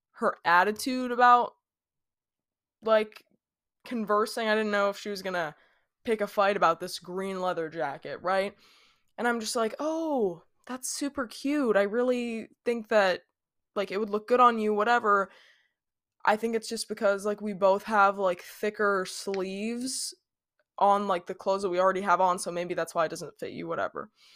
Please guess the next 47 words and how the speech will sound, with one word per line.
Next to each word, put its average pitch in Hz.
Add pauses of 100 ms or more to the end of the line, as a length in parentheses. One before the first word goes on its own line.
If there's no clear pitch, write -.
(280)
And 220
she 247
was 226
like, 226
"Oh, 285
I'm 277
just 269
old, 220
whatever." 208
I -
was -
like, -
"Oh, 165
I 226
can't, 208
I 196
can't 175
deal 160
with 156
this." 156
Anyway, 160 (560)
um, 214 (1300)
because 240
that 240
sort 285
of 254
talk, 196
just, 185
like, 180
I 160
don't 170
know 170
what 160
to 175
say 151
to 180
it. 202 (1160)
Like, 185 (120)
it 185
is 208
what 196
it 165
is, 160
but 160
it's 170
just -
awkward. 135